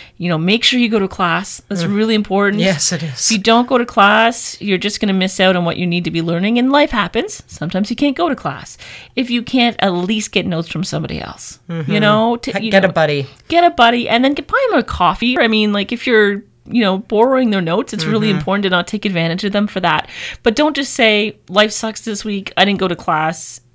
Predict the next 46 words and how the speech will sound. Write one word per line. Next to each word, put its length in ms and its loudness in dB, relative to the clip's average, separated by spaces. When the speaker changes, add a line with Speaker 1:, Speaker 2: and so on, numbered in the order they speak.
Speaker 1:
I'll 140 4
figure 320 -4
it 60 0
out." 340 0
Go 320 4
and 140 0
get 160 -2
notes 240 -2
for 340 -4
it. 140 -8
You 120 0
know, 100 2
do 220 -4
the 120 -2
readings, 440 -4
catch 280 -6
up, 200 -2
because 280 -2
you'll 120 0
save 420 -2
yourself 460 -2
a 20 -4
lot 220 4
of 40 -2
time 320 0
and 120 0
anxiety 640 -2
as 160 0
Speaker 2:
Mm-hmm. 100 -2
Speaker 1:
you 60 2
move 260 0
on 280 0
throughout 220 -4
the 140 -8
rest 140 -8
of 80 -14
the 60 -8
semester. 640 -8
Speaker 2:
That's, 300 -6
uh, 120 -10
such 560 -4
excellent 480 -6
advice. 640 -6
Now, 300 2
you've, 340 -6
uh, 200 4